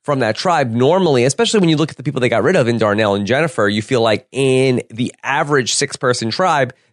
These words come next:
that would be a huge loss. I feel like that this tribe is actually positioned somewhat well to overcome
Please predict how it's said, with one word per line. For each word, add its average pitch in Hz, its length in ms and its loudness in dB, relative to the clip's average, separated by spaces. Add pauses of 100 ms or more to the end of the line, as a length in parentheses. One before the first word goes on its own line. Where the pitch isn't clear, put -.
that 127 260 -2
would 139 220 -2
be 143 420 0
a 107 220 2
huge 147 500 -2
loss. 117 460 0
I 117 100 -2
feel 160 160 -2
like 139 160 0
that 117 180 -6
this 151 180 -4
tribe 139 360 -2
is 110 80 -4
actually 123 380 -2
positioned 117 720 -2 (220)
somewhat 139 680 0
well 113 380 2
to - 220 -4
overcome 131 840 0